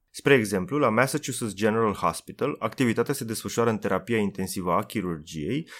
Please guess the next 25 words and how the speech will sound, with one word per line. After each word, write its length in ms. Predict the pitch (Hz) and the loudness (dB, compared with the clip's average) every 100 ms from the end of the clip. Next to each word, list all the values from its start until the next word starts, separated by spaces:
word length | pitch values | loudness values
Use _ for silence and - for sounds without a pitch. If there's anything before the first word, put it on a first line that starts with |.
| - | -6
și 140 | - | 4
a 100 | 135 | 4
chirurgiei 480 | 127 113 101 113 120 | 4 -2 0 -2 0
cardiace, 680 | 117 101 90 95 73 - - - - | 0 -2 0 -2 -2 -8 -20 -20 -6
iar 120 | - 117 | 4 4
accentul 420 | 101 127 135 131 | 4 0 0 -2
didactic 560 | 110 101 117 - 151 | 0 0 0 -2 -8
se 140 | - 135 | -4 -4
pune 260 | - 120 | 0 0
pe 100 | 104 | 2
analiza 480 | 104 98 92 110 120 | 2 2 0 0 -2
critică 380 | - 107 117 107 | -2 -4 -4 -2
a 60 | 95 | -2
cercetării 680 | - 98 - 92 107 110 | -2 -4 -6 -4 0 0
în 60 | 92 | -2
terapie 380 | 87 85 - 98 | -4 -6 -4 -4
intensivă, 720 | 90 87 78 - 78 107 127 - - - - | -4 -6 -8 -8 -6 -6 -6 -14 -18 -14 4
pe 120 | 120 | 4
tehnici 360 | 120 113 113 110 | 4 2 2 2
avansate 520 | 95 95 95 123 143 | 2 2 2 2 2
de 80 | 117 | 0
îngrijire 460 | 101 95 92 104 | 0 -2 -2 0
a 40 | 101 | 0
aparatului 540 | - 87 92 98 95 | 2 0 0 -2 -4
respirator, 760 | 87 - 87 - - 87 - | -4 -6 -6 -6 -6 -8 -8